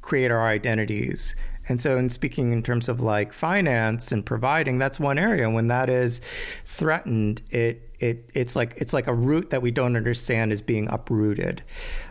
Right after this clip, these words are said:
Um, I find the same thing, and, and this may sound unrelated, but I find the same thing with the way men, you know, men sometimes talk about friendship circles or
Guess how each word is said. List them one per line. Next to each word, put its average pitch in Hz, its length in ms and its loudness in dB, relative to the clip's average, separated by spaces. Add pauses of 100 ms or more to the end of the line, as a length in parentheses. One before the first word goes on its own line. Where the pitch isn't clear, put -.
(140)
Um, 113 640 2
I 143 120 0
find 139 260 0
the 127 60 2
same 127 260 0
thing, 117 480 0 (340)
and, 143 240 -2 (100)
and 135 120 0
this 139 140 0
may 170 120 2
sound 135 280 0
unrelated, 123 680 2
but 127 120 2
I 127 80 0
find 196 260 2
the 165 60 2
same 139 260 2
thing 165 320 0
with 123 160 0
the 135 80 0
way 123 360 4
men, 117 480 2 (760)
you 339 100 2
know, 302 80 6
men 220 240 4
sometimes 214 540 0
talk - 260 -4
about 139 480 2
friendship 131 560 -2
circles 120 680 0
or 107 500 2